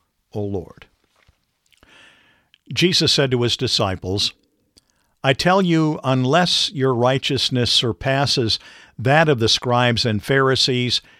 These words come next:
you will not enter into the kingdom of heaven. You have heard that it was said to your ancestors, 'You shall not kill,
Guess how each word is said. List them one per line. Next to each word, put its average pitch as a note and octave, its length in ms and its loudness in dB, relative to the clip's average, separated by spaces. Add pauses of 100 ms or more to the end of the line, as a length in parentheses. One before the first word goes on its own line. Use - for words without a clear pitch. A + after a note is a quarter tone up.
(220)
you C3 200 2
will C3+ 160 6
not C#3+ 320 2
enter D#3 340 -2
into A#2 260 -2
the A2+ 120 -4
kingdom D#3 420 -4
of C#3 140 -4
heaven. F#2+ 400 -8 (840)
You E3+ 160 4
have F3+ 140 4
heard G3 340 2
that D#3+ 160 2
it D#3 160 -4
was B2 180 0
said C#3+ 340 0
to C#3+ 100 -2
your A2+ 180 0
ancestors, A2 840 -2 (460)
'You G#2 100 -2
shall D3 320 2
not C#3 280 2
kill, A2 460 -2